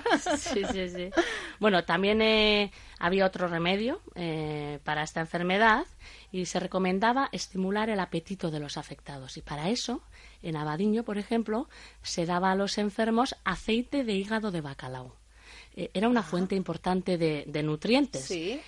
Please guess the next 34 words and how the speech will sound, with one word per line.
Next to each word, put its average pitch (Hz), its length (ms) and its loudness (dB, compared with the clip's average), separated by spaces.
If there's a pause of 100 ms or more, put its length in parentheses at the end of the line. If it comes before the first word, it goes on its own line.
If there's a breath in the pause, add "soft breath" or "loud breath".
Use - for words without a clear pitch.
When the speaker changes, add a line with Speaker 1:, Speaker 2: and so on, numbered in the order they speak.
Speaker 1:
Y 185 140 0
lo 180 120 4
tomaban 202 360 6
porque 226 220 0
decían 208 340 4
que 208 120 -2
eso, 202 180 -2
que 175 100 -2
tenía 180 300 2
muchas 196 340 0
propiedades. 147 800 -8
Speaker 2:
Ajá, 175 340 -8
y 180 180 -4
eso 180 180 -6
supuestamente 214 880 0 (120)
no 196 160 -4
solo 190 180 0
les 190 140 0
abría 190 200 4
el 196 80 6
apetito, 214 360 2
sino 226 280 -2
que 180 240 2
Speaker 1:
Eso 170 120 -2
es. 160 160 -4
Speaker 2:
aliviaría, 160 680 2
¿no? 262 200 -4
El, 190 120 -4
Speaker 1:
Eso 156 440 -6
Speaker 2:
el 170 80 -4
Speaker 1:
es, 160 100 -14
el 151 120 -4
Speaker 2:
temblor. 151 240 -6
Speaker 1:
temblor. 151 340 -8